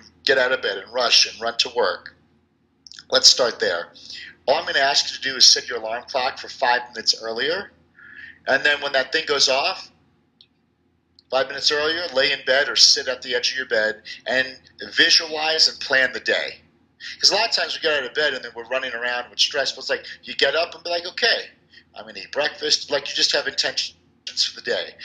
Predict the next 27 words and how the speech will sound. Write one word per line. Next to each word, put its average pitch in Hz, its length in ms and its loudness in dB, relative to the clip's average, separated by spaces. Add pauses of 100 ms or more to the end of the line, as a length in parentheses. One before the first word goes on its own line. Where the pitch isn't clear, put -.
(160)
Like, 107 140 -10
you - 60 -8
know, 95 160 -10
"I'm 107 120 -4
gonna 107 120 -6
have 98 140 -2
a 87 160 -6 (160)
podcast 139 560 -2
interview, 123 240 -14 (500)
I'm - 80 -20
gonna - 100 -20
go - 160 -12
to - 60 -18
work, 135 540 0 (160)
I'm - 60 -20
gonna - 120 -16
do - 60 -16
this." 131 240 6
So 165 120 2
I, 151 200 -2
I'm 156 100 -2
setting 208 440 4
the 165 100 -8
intention - 560 -2
for - 120 -20
the - 80 -16
day, 107 240 -4